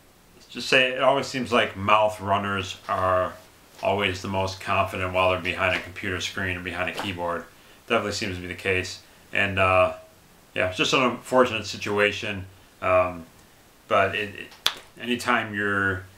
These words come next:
anytime you're dealing with ignorance, it's just, it's just pointless. Um, you know, it, it's kinda like to rationalize ignorance or idi-,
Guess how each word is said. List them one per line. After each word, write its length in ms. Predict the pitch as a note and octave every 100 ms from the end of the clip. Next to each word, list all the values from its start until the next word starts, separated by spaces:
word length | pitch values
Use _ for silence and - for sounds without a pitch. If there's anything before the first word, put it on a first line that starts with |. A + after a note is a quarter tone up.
| - - - - -
anytime 300 | G#2+ G2+ A2
you're 140 | G2
dealing 340 | F#2+ G2+ G2+ F#2
with 240 | F#2 -
ignorance, 560 | A#2 G2 F#2 F2 E2 -
it's 160 | D#2+ -
just, 400 | G2 - - G2
it's 160 | F2
just 200 | G#2 F2+
pointless. 600 | - F#2+ F2+ E2 E2 - -
Um, 380 | F#2 E2+ E2 D#2+ - - - - - -
you 80 | F2+
know, 160 | E2+
it, 120 | F2 F#2
it's 280 | F2 - -
kinda 220 | G2+ G2
like 240 | F#2 F#2 - - - - - -
to 120 | -
rationalize 720 | B2+ C3+ C3 C3 A#2 A2 G#2
ignorance 540 | A#2 G#2+ G#2+ G2+ F#2+
or 200 | A2+ A2 A#2+
idi-, 320 | A#2 G2+